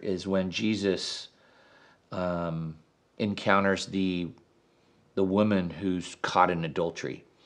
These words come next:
And it's a setup, you know, the, the people that Jesus's humility threatened. Isn't that interesting? Jesus' humility makes him so attractive, it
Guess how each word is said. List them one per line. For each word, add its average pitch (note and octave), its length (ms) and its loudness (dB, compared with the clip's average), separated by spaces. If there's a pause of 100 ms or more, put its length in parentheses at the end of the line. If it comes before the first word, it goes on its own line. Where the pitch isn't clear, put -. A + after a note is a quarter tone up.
(680)
And F2+ 560 -2 (220)
it's F3 160 10
a D#3+ 60 8
setup, G#2+ 680 12 (460)
you G#2+ 100 0
know, F#2+ 400 4 (1000)
the, F#2+ 300 8
the G2+ 80 2
people G2+ 460 6
that F#2 280 6
Jesus's G2 560 0
humility F#2+ 580 6
threatened. F2 500 2
Isn't F#2+ 200 -2
that F2 180 4
interesting? D#2+ 580 -4 (640)
Jesus' G#2 340 2
humility F#2+ 440 4
makes F2+ 240 -2
him F2+ 100 0
so E3 520 12
attractive, A2 800 10
it G2+ 400 4